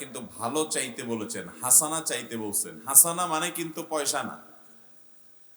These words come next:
হাসানা মানে কিন্তু টাকা না। আল্লাহ একজনকে শান্তি দিতে পারেন টাকা ছাড়া, আরেকজনকে টাকা দিয়েছেন কিন্তু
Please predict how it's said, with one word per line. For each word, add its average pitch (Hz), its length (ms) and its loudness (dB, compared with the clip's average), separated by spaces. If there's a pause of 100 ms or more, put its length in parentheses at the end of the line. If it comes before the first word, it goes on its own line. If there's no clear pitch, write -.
(360)
হাসানা 147 380 4
মানে 160 260 0
কিন্তু 160 240 -4 (160)
টাকা 127 260 -2
না। 104 160 -6 (680)
আল্লাহ 147 300 0
একজনকে 165 520 -4
শান্তি 147 420 -4
দিতে 160 300 -4
পারেন 156 220 0 (160)
টাকা 135 220 -2
ছাড়া, 107 300 -4 (600)
আরেকজনকে 139 600 -4 (120)
টাকা 143 220 0
দিয়েছেন 151 360 2
কিন্তু 151 220 -8